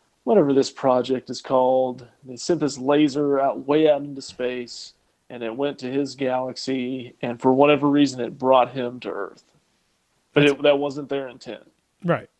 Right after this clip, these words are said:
Speaker 2: And, uh, okay, I guess we first need to go over the most unfortunate thing that Jeffrey Jones is in this movie.
Speaker 1: Ooh,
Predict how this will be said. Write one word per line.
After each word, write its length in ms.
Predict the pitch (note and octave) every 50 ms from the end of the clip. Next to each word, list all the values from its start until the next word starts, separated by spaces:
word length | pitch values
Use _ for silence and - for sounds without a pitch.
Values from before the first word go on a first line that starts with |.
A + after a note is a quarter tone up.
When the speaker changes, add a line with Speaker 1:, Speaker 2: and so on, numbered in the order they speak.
| _ _ _ _ _
Speaker 2:
And, 220 | - F3 F3+ F3 - _ -
uh, 140 | F#3+ F3+ E3+ - - -
okay, 300 | - - D3 B2 B2+ - _ _ _ _ _ _ _ _ _ _ _ _ _ _ -
I 100 | F3+ G3
guess 180 | B3 C4 -
we 120 | - A3+ E3+
first 360 | - - D#3+ D#3 C#3+ - -
need 180 | C#3 B2+ A#2 -
to 80 | C3
go 180 | A#2+ B2 A2+ A2 A2+
over 360 | A2 G#2+ G#2+ A2 G#2+ G#2+ G#2+ - _ _ _ _ _ _ _ _ _ _ _ _ _ _ _ _ _ _ _ _ _ _ _ _ _ _ - _ _ _ -
the 120 | - D#3+ D#3+
most 380 | D#3+ F3 F#3 F#3+ F3+ D3+ D3+
unfortunate 640 | D3 B2+ A#2+ - C#3 B2+ B2+ - - - A#2+ - -
thing 280 | - A#2+ A#2 A#2 A#2 A#2
that 240 | A#2 A2+ A2 - - _ - -
Jeffrey 400 | - - D#3 C#3 - - C3 A#2+
Jones 420 | A#2 A#2 A#2 A2+ A2 A2 G#2+ A#2
is 160 | A2+ G#2+ A2
in 120 | A2 G#2+ G#2+
this 240 | G#2+ G#2 - -
movie. 400 | A#2+ G#2+ G2+ G2 G#2+ A2+ A2 G#2 - - - - - - - - - - - - - _ - -
Speaker 1:
Ooh, 500 | C3 C3 C3 C3+ C3+ C3 B2+ B2+ B2